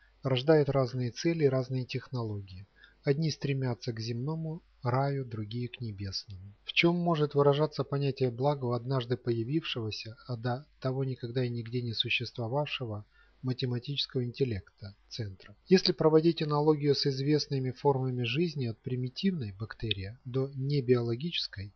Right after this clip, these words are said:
религия, государство, корпорация, все они характерны стремлением жить.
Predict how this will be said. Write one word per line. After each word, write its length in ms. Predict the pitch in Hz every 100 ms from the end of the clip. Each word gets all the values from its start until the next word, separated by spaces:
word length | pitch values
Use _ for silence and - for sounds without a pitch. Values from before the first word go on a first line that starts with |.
| _ - - _ _
религия, 540 | 123 127 131 156 135
государство, 720 | 123 120 - 117 135 135 -
корпорация, 800 | - 110 - 117 139 139 135 127 - _ _ _ _
все 360 | - 180 190 -
они 220 | 147 147
характерны 880 | - 131 127 - 160 156 147 151 151
стремлением 720 | - 131 120 120 131 127 120
жить. 400 | 101 110 -